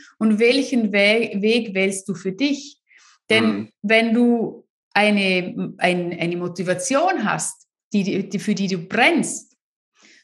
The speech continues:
Speaker 1: und du einen Weg findest, im Familienunternehmen das zu leben, dann ist es eine einzigartige Chance.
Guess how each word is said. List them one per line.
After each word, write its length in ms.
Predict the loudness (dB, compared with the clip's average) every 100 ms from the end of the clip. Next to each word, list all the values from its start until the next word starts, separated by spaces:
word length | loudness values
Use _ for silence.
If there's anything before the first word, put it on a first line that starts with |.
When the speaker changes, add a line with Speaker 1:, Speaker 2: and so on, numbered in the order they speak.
| -2
Speaker 1:
und 220 | 0 2
du 60 | 2
einen 320 | 2 0 2
Weg 260 | 2 2
findest, 560 | -2 -2 0 -2 -4 -4 0
im 180 | 0
Familienunternehmen 1000 | 2 0 0 2 0 0 -4 -2 0 0 0
das 220 | -4 -6
zu 120 | -4
leben, 640 | 0 2 0 -2 -6 -10 _ _ -20 -6
dann 160 | 0 2
ist 160 | 0
es 160 | -2 -2
eine 260 | 0 0 0
einzigartige 920 | 2 2 0 -2 0 0 -2 -4 -6
Chance. 680 | 0 0 0 -4 -6 -8